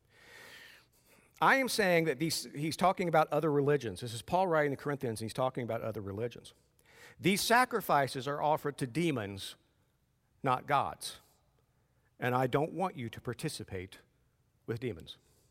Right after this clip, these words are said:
What is he saying? He's saying that those who worship any other god are actually worshiping demons.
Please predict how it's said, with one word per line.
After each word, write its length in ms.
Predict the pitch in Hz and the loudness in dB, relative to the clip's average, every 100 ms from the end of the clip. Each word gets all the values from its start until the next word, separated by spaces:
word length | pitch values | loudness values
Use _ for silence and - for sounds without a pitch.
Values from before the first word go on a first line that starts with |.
| _ _ _ _ _ _ _ _ _ | _ _ _ _ _ _ _ _ _
What 220 | - 165 | -2 0
is 140 | 170 - | 0 -4
he 60 | |
saying? 380 | 143 143 107 82 - _ _ _ _ _ _ _ _ _ _ _ _ _ _ _ _ _ _ _ - _ _ _ | -4 -4 -4 -6 -14 _ _ _ _ _ _ _ _ _ _ _ _ _ _ _ _ _ _ _ -20 _ _ _
He's 220 | - 139 135 | -2 0 0
saying 600 | 190 196 170 127 117 127 _ _ _ - | 0 2 2 0 -4 -10 _ _ _ -6
that 180 | 135 127 | -4 2
those 320 | 151 175 170 | 4 4 2
who 140 | 156 | -2
worship 480 | 127 156 147 131 117 | 2 2 2 -4 -4
any 220 | 135 143 | -2 0
other 200 | 135 123 | 0 0
god 360 | 110 120 120 104 | -2 0 0 0
are 180 | 104 - | -4 -4
actually 540 | 120 120 - 101 101 95 _ _ | -6 -6 -10 -8 -10 -10 _ _
worshiping 580 | 117 117 104 90 90 87 - _ _ _ - | -4 -4 -6 -10 -10 -10 -16 _ _ _ -12
demons. 320 | 104 - - | -10 -10 -20